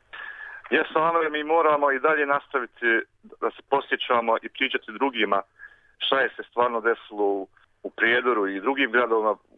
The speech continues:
čitavoj Bosni i Hercegovini, znači, a što je vrlo važno, mi moramo, a,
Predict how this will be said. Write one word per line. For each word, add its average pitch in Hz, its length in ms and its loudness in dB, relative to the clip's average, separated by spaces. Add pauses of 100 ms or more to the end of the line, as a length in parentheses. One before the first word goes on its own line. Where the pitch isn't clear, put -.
(120)
čitavoj 117 300 -2
Bosni 104 320 0
i 98 40 -4
Hercegovini, 101 440 -4
znači, 101 500 -2
a 101 160 0
što - 160 -6
je 113 60 2
vrlo 143 280 2
važno, 135 500 0
mi 117 80 -6
moramo, 131 480 2 (160)
a, 107 200 2